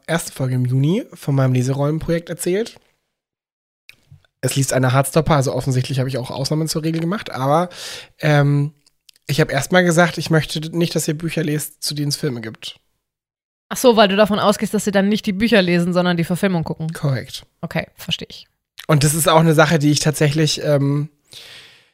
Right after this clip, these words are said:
Speaker 1: bei Hardstopper hab ich eine Ausnahme gemacht, weil ich gesagt hab, okay, ähm, das ist eine Graphic Novel, I doubt it. Und Nick und Charlie ist noch nicht verfilmt. <laughs> Es ist dann bald anders. Im Juli kommt der letzte Film und da ist Nick und Charlie dann auch dabei.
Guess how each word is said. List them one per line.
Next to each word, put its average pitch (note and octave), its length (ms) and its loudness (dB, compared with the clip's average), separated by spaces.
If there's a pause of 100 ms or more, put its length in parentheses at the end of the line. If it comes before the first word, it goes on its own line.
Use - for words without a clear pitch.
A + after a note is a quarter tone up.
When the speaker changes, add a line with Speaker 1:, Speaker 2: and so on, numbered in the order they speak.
(100)
Speaker 1:
bei D3+ 140 8
Hardstopper E3+ 320 6
hab F3+ 60 8
ich D#3 60 2
eine F3 100 4
Ausnahme F3 340 6
gemacht, E3+ 260 6
weil E3 120 6
ich - 60 0
gesagt D3+ 360 2
hab, - 160 0
okay, D3+ 520 4 (140)
ähm, C#3+ 480 4
das - 120 -10
ist - 40 -4
eine C#3+ 80 -2
Graphic D3 320 2
Novel, D3 480 4 (680)
I C#3 120 4
doubt C#3 240 4
it. F3 160 4 (140)
Und E3+ 280 2
Nick D#3+ 160 -2
und D3+ 80 0
Charlie D3+ 260 0
ist D3+ 80 -4
noch C#3+ 60 -2
nicht D#3+ 120 -6
verfilmt. D3 520 -6
<laughs> - 100 2 (1200)
Es - 120 -10
ist A3+ 200 -2
dann E3 180 4
bald E3 240 6
anders. F#3+ 360 2
Im E3 120 0
Juli F3+ 300 0
kommt F3 300 -2
der E3 100 2
letzte D#3 300 -4
Film F3+ 360 0
und F3 80 -4
da D#3 140 0
ist D#3+ 100 -4
Nick E3+ 120 -4
und D#3+ 100 -2
Charlie E3 220 -2
dann D3+ 120 -4
auch C3+ 140 -6
dabei. D#3 400 -2